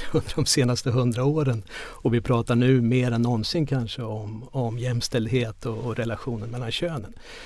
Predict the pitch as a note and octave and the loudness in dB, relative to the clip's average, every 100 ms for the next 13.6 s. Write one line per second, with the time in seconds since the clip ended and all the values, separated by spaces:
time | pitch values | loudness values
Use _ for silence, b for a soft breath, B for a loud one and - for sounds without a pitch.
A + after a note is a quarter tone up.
0 | B B2 C3 C3 C3+ C3+ C3+ C3 - E3 | B 4 6 8 8 8 8 4 6 6
1 | C#3 - - B2+ B2 B2 D#3 C#3+ C3 C3+ | 4 2 -2 0 0 -2 0 0 0 0
2 | G#3 F3+ - A#2 - G#2+ G#2+ - B2+ A2 | 0 0 -2 -6 -8 -12 -12 -12 -10 -10
3 | A2+ - A2+ - A#2 G2 - A2 G#2 - | -10 -6 -6 -4 -8 -8 -8 -8 -8 -8
4 | - A2+ G#2 A2+ A#2+ B B B B - | -6 -6 -8 -10 -12 B B B B 4
5 | B2+ A#2+ C3+ C#3 A#2+ A2 A#2 E3+ C#3+ G#2 | 4 6 4 4 2 0 0 2 0 -2
6 | F2 - - - D3 - - C3 - D#3+ | -8 -10 -6 -4 -4 -6 -2 -2 0 2
7 | D#3 D3+ E3+ D3+ E3 - F#3+ E3+ C3+ C3 | 2 2 0 0 -2 0 0 2 0 -2
8 | D#3 C#3+ C3+ - C#3 A#2+ C3+ D#3+ D3+ - | -2 0 0 -2 -2 -2 -2 0 -2 0
9 | C3 C#3+ D#3 C#3+ F3 E3+ C#3 C#3 B2+ B2+ | 0 0 -2 -4 0 2 2 2 2 0
10 | B2+ - C3 - A#2+ C3 D3+ C#3+ - A#2 | -2 -2 -2 -2 -4 -4 -2 -2 -2 -4
11 | C3+ B2 C3+ A#2+ - C#3+ A#2 - B2+ A2+ | -2 0 0 0 -2 0 0 0 0 0
12 | - - C3 A#2 A#2+ - A#2+ B2 C#3+ C3 | -2 -2 -2 -2 -2 -2 -4 -4 -2 -2
13 | - - - - - | -4 -8 -8 -6 -6